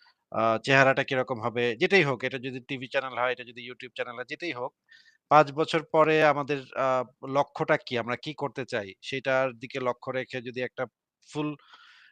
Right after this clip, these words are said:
ডিটেইলড একটা প্রজেক্ট প্রপোজাল লেখা যায়, তাহলে এক-, যারা আমাদের মধ্যে যারা বিজনেস, আ, নিয়ে পড়ালেখা করেন তারা এই কাজটা ভালো করতে পারবেন।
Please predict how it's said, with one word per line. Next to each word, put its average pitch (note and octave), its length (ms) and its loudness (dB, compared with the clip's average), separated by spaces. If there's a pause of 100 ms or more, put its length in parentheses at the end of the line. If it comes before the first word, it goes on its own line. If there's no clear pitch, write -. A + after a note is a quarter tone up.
(120)
ডিটেইলড D#3 560 8
একটা C#3 480 2 (100)
প্রজেক্ট C#3 300 -6
প্রপোজাল C3+ 380 -4
লেখা B2+ 220 2
যায়, C#3+ 260 0 (600)
তাহলে C3 500 2
এক-, C#3 340 -4
যারা D#3 280 8
আমাদের D#3 260 2
মধ্যে D3 220 -2
যারা D3+ 160 2
বিজনেস, C#3 580 -2
আ, C3+ 260 -2
নিয়ে C#3 120 -8
পড়ালেখা C#3 440 0
করেন D3+ 260 -6
তারা C3 220 2
এই B2+ 80 -4
কাজটা C3 280 -4
ভালো A#2 200 -6
করতে B2 260 -18
পারবেন। A#2+ 340 -12